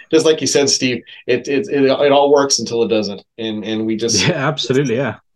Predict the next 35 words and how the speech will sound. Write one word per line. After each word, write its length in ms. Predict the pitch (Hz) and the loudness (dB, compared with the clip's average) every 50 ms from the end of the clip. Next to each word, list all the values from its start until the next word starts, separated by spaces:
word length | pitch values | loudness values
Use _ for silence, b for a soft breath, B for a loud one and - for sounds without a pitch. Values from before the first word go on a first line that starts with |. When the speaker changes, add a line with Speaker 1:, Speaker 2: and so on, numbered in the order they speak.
| - - | -10 -8
Speaker 1:
it's 180 | 131 127 - - | -8 -6 -6 -6
the 80 | 127 | -6
tragedy. 840 | - - - 131 135 139 135 127 131 120 120 117 110 110 104 - - - | -2 2 4 4 4 4 2 0 -2 -4 -2 -2 -2 -2 -4 -6 -8 -6
Um, 400 | 107 107 107 107 107 104 101 98 - | -4 -4 -2 -2 -2 -4 -4 -2 0
that's 260 | 120 117 117 - - | 2 2 0 0 -4
when 180 | 131 120 120 | -4 -4 -2
we 120 | 113 113 113 | 0 2 2
all 180 | 110 113 113 | 4 2 2
kind 220 | - - 123 117 110 | 0 -4 -6 -6 -6
of 180 | 107 101 - - b b b b _ _ _ _ - | -6 -8 -10 -16 b b b b _ _ _ _ -2
feel 120 | 127 113 | -2 0
sad 540 | - - - 143 139 135 135 135 131 131 120 | 0 2 2 4 4 6 6 6 6 4 2
and 100 | 117 107 | 0 -2
we 60 | 107 | -2
get, 260 | 98 104 104 98 - _ | -4 -4 -6 -8 -8 _
you 120 | 135 117 | -10 -8
know, 120 | 107 107 107 | -8 -6 -6
we 100 | 104 104 | -6 -6
get 160 | 101 107 98 | -4 -4 -4
upset. 600 | 95 92 - - - 135 135 131 127 123 - B B B B B B _ - 107 92 - | -2 -2 0 0 2 4 4 4 4 2 0 B B B B B B _ -16 -16 -16 -2
But 180 | - 127 120 120 | 2 4 4 4
if 140 | 120 117 - | 4 2 0
it's 140 | 135 135 - | -4 -6 -6
preventable, 880 | - - 117 110 123 127 135 139 123 101 110 107 104 101 101 107 104 | -8 -10 -6 -4 -2 0 0 0 0 0 -2 -2 -2 -2 -4 -6 -6
then 140 | - 107 107 | -6 -6 -4
why 100 | 110 117 | -4 -2
not 180 | 120 120 120 104 | -2 -2 -4 -6
just 220 | 107 117 - - | -6 -6 -8 -6
prevent 320 | - 123 113 104 117 123 123 | -6 -6 -4 -2 -2 -2 -2
it 80 | 113 | -4
before 320 | 104 107 107 - 120 120 120 | -6 -8 -4 0 2 2 2
the 80 | 113 | 2
tragedy 480 | 104 - - 107 101 101 98 98 104 101 | -2 -4 -6 -6 -6 -6 -6 -8 -8 -8
happens, 640 | 101 107 107 110 - - 95 92 92 92 - - - | -6 -4 -4 -4 -4 -4 -6 -6 -4 -6 -6 -6 -6
right? 320 | - 101 101 107 104 - | -6 -8 -6 -6 -8 -10